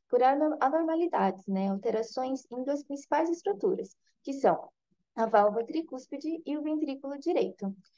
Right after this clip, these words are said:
E a sua apresentação clínica, ela é bastante variada. Temos desde um feto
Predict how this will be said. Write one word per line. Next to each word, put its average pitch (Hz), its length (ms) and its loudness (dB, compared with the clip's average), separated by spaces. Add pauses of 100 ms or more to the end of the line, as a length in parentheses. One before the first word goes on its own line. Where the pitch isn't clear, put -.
(140)
E 240 80 4
a 247 60 4
sua 302 100 0
apresentação 226 640 -4
clínica, 214 540 -4
ela 247 200 0
é 247 40 -2
bastante 277 640 -2
variada. 202 640 0
Temos 233 320 4
desde 226 340 0
um 208 120 -6
feto 220 520 -2